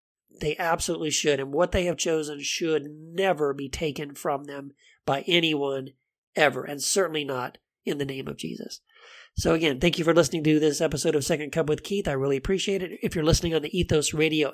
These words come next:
app, which I recommend, you can download that from the App Store on your iPhone or Android device, and you will get, um, direct access to the Second Cup with Keith podcast episodes and also my Threads episodes,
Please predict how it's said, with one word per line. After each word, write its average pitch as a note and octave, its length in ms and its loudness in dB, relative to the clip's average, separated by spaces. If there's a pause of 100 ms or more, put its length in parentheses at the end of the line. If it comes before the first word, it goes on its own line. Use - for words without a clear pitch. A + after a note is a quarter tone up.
app, A3 280 4
which E3 140 -4
I D3+ 40 0
recommend, D#3 600 0 (380)
you E3+ 100 -8
can D3 120 -4
download C#3+ 360 -4
that D#3 180 0
from D#3 100 -12
the D3+ 100 -6
App E3+ 180 2
Store F#3+ 300 2
on D3+ 160 -4
your C#3+ 120 -4
iPhone E3 400 -2
or C3+ 120 -2
Android F#3 460 0
device, G#3+ 480 -4 (520)
and C#3 220 -2
you C#3+ 100 2
will C#3+ 140 2
get, D#3+ 400 0
um, D3+ 500 0 (180)
direct F3+ 340 2
access F#3 440 4
to F3+ 220 -2
the E3+ 80 -2
Second E3+ 280 -4
Cup - 320 -2
with F3+ 220 -4
Keith E3+ 300 -4 (260)
podcast F3+ 540 -4
episodes G#3+ 500 -4
and C#3 260 -10
also D3 320 -2
my C#3 300 -4 (400)
Threads D3 340 2
episodes, E3+ 640 -2